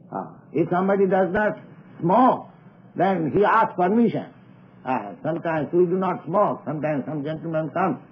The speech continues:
and he becomes, uh, too much agitated by not smoking, say, five minutes or ten minutes. He asks permission. "Finally, can I smoke?"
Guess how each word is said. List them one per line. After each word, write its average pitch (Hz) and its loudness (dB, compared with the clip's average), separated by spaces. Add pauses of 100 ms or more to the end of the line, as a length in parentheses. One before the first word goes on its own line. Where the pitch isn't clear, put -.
(520)
and 135 4
he 135 2
becomes, 165 0 (500)
uh, 101 -12
too 196 4
much 156 0 (600)
agitated 180 2 (420)
by 139 0
not 147 0
smoking, 156 2
say, 151 2
five 147 2
minutes 135 2
or 117 -4
ten 143 0
minutes. 98 -4 (540)
He 151 4
asks 151 0
permission. 147 0 (280)
"Finally, 165 2
can 156 -2
I 170 0 (280)
smoke?" 131 0